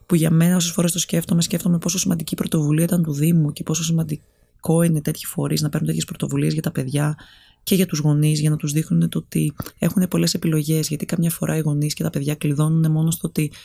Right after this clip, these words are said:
το παιδί μπορεί να κάνει ποδόσφαιρο ή μπάσκετ, και όμως υπάρχουν τόσα άλλα αθλήματα που το παιδί μπορεί να είναι καλό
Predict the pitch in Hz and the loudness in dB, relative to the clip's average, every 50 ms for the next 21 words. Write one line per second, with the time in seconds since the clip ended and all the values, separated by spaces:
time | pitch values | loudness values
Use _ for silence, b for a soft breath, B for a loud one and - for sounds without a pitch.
0 | B B B B B - 175 165 165 156 151 165 165 170 170 165 165 160 - 160 | B B B B B -2 0 2 2 2 4 4 4 4 4 4 2 2 2 0
1 | 156 156 160 165 165 - 165 170 165 165 160 160 - - 165 165 151 151 151 151 | 2 2 2 2 2 2 0 2 2 0 0 0 0 0 0 0 0 2 0 0
2 | 147 - - - - - - 180 180 180 180 170 - - 170 180 180 175 185 175 | 0 -2 -4 -6 -6 -4 -2 0 2 2 2 0 -2 -2 0 0 2 2 0 0
3 | - 185 180 175 170 160 - - 143 143 147 147 151 151 147 - 151 - - 160 | 0 2 2 2 2 0 0 -2 0 0 0 2 0 0 -2 -2 -4 -2 -2 0
4 | 156 165 165 165 165 165 170 175 - - 156 143 143 143 143 147 156 | 0 2 2 2 4 4 4 2 2 0 0 0 2 2 0 -2 -2